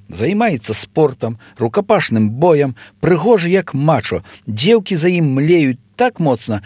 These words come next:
што нешта падобнае я некалі бачыў толькі на канцэртах Фрэнка Сінатры, Элвіса Прэслі і Бітлз.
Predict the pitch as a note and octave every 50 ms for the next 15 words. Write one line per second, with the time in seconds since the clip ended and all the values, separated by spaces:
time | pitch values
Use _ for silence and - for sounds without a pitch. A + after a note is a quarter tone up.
0 | - - - - - - - - - C#3 D#3 F3+ F3 D3+ - - C3+ - C#3 C#3
1 | D3+ G3 G#3+ G3+ F#3 E3 D3+ D3 C#3+ C#3 C#3+ D3 E3 F#3+ E3+ - D3 C#3+ C#3+ C3+
2 | D3 F3+ G3 F#3+ - D#3+ C#3 - - F3+ E3 D#3 - D3+ D3 C#3+ - D3+ D3 D3
3 | - G3 G3+ F3 D#3+ - D#3+ - - - - - - - D3+ F3 F3 C#3+ - C#3
4 | B2 - D3+ D#3 F#3 A#3 A3+ - - G3 G3 F#3 - - - _ - G3 G#3 F#3
5 | D#3+ C#3+ C#3+ - - B2+ - - G3+ A#3+ A3+ F3+ - - D#3+ E3 - - G#3 D#3
6 | A#2 G2+ F#2 - - E2+ - - -